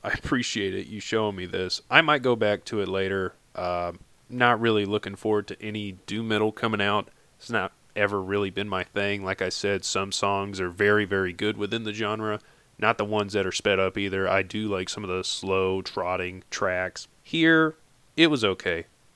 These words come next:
It was okay, and for a debut album, like I said, this was good. So, good on them, and, you know, hope to see more of 'em. Hope you enjoyed this episode. We have a Facebook page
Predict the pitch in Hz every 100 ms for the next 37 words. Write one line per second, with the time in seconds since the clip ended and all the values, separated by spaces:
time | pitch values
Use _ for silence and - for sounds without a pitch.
0 | - 147 151 131 123 113 107 104 98 117
1 | 110 107 85 104 113 113 107 104 101 92
2 | 92 90 92 - 95 92 - 110 - 101
3 | - - - - _ - - - - -
4 | - 131 139 131 117 117 117 123 - -
5 | - 95 95 101 104 107 - - - 104
6 | 95 107 - - _ - - 107 104 -
7 | 113 123 131 156 - - _ _ _ _
8 | - - - - - - - - - -
9 | - - - - - - - - - -
10 | - _ _ - 156 160 165 143 131 135
11 | 127 127 - 143 143 - 143 139 139 139
12 | - 131 123 123 120 107 113 113 - 135
13 | - 127 - 127 123 123 117